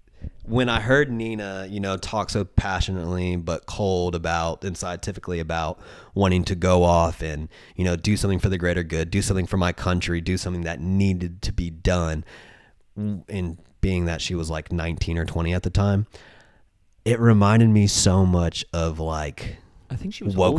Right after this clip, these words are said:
Speaker 1: Wokester-
Speaker 2: than that, though.
Speaker 1: No. No,
Speaker 2: Because
Speaker 1: no,
Speaker 2: she
Speaker 1: no.
Speaker 2: had, she had a five-year-old kid.
Speaker 1: Not at the time when she was leaving.
Speaker 2: Oh, not at the time.
Speaker 1: I'm
Speaker 2: Okay.
Speaker 1: talking, I'm
Speaker 2: I
Speaker 1: talking before she
Speaker 2: Yeah,
Speaker 1: got
Speaker 2: yeah,
Speaker 1: married and
Speaker 2: gotcha.
Speaker 1: stuff. When she, yeah. It reminded me so much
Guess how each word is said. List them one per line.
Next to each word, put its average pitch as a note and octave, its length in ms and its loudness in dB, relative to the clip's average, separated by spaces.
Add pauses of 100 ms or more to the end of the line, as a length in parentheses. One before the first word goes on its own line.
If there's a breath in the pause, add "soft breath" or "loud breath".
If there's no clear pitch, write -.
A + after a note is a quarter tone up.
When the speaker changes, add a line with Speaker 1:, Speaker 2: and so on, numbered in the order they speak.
Speaker 1:
Wokester- A#2+ 100 0
Speaker 2:
than G#2 140 -4
that, D2+ 220 -8
though. - 100 -6
Speaker 1:
No. D2+ 420 -6 (520 soft breath)
No, F2+ 120 -4
Speaker 2:
Because D#3+ 200 0
Speaker 1:
no, D3+ 60 -4
Speaker 2:
she E3+ 60 0
Speaker 1:
no. D#3 60 0
Speaker 2:
had, E3 420 -2
she D#3 160 -4
had D3 140 -4
a C#3 40 -6
five-year-old A#2 640 -4
kid. A#2 500 -6
Speaker 1:
Not A#2 200 0
at G2 100 -4
the G2 80 -6
time F2+ 460 -4
when F#2 100 -6
she F#2 140 -6
was E2+ 180 -8
leaving. F2 460 -8
Speaker 2:
Oh, C3+ 260 4
not A2+ 180 -2
at G#2+ 60 -6
the G#2+ 60 -8
time. G#2 180 -10
Speaker 1:
I'm C#3 60 6
Speaker 2:
Okay. C#3 100 6
Speaker 1:
talking, A#2+ 320 4
I'm A#2 100 -4
Speaker 2:
I - 40 0
Speaker 1:
talking A#2 240 2
before G2 300 -2
she - 100 -8
Speaker 2:
Yeah, A2+ 100 4
Speaker 1:
got G2 60 2
Speaker 2:
yeah, G2+ 80 -2
Speaker 1:
married F#2+ 140 -6
and F2+ 80 -10
Speaker 2:
gotcha. - 260 -8
Speaker 1:
stuff. - 180 -12
When G#2 160 -6
she, E2+ 400 -6
yeah. C#2 180 -10 (800 soft breath)
It C#3 100 10
reminded C#3 420 10
me C#3 120 8
so B2 380 6
much G#2 480 4